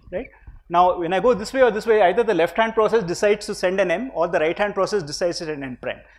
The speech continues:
Now, if, if the, if they autonomously decide the wrong way,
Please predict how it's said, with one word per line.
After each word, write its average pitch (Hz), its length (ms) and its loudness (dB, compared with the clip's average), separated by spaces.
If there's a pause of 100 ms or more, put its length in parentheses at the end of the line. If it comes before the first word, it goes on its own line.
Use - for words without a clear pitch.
(120)
Now, 175 420 2
if, 160 60 -4
if 143 40 -8
the, 147 300 -2
if 131 120 -10 (200)
they 170 260 0 (380)
autonomously 220 680 0
decide 202 480 0 (340)
the 151 120 -4
wrong 170 220 4
way, 147 280 0